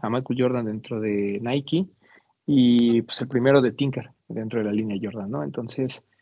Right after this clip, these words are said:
eh, tiene un contexto histórico bastante, pues, bastante importante, bastante relevante. Es un par que siempre que se reedite va a estar en la conversación por, por lo que representa. Y, pues, bueno, lo, lo más destacado, el Nike Air en la parte de atrás, cosa que no veíamos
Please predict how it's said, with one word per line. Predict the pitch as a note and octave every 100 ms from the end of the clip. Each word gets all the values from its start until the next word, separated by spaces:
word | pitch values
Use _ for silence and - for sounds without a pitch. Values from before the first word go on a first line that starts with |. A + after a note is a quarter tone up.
| _ _ -
eh, |
tiene | C#3 E3 E3+ E3+
un | D#3+
contexto | D3+ C#3 C#3+ - - C#3+ C3
histórico | - C#3 C#3 C#3 C#3+
bastante, | B2+ - C3+ C3 C3+ C3 C3 B2 A#2 A2+ - _ _ _ -
pues, | B2
bastante | A2 C#3 C3+
importante, | C3 A#2+ E3 F3 C4 B3
bastante | A#2+ - A#2+
relevante. | A#2+ A2 A#2 D#3+ E3+ B3+ - _ _ _ _ -
Es | A#2+ -
un | B2+
par | B2+ -
que | A2
siempre | C3+ B2+
que | C3
se | -
reedite | A#2 A2 A#2+ A#2+ A#2
va |
a |
estar | G#2 - A#2
en | A2+ G2+
la | G2+
conversación | - A2 - A2+ F3+ G3+
por, | G3+ D#3 B2+
por | C3+
lo | A2
que | A2+
representa. | A2 A#2 A2+ D#3 E3+ A#3+ C4 _ _ _ _ _ _ _ _
Y, | - C#3 C3+ B2+ B2+ B2 B2
pues, | B2 A#2+
bueno, | C3+ G3 D3+
lo, | C3
lo | - A#2+ A#2
más | B2+
destacado, | C3 C3 A#2+ D3+ D#3+ D#3+
el | A#2+
Nike | A#2 A#2 - C3
Air |
en | A#2+
la | G#2+
parte | A2+ A2+
de | A#2
atrás, | - G3+
cosa | - C3+
que | C3
no | A#2 A2+
veíamos | A2+ A2+ A2+ A2+ G#2+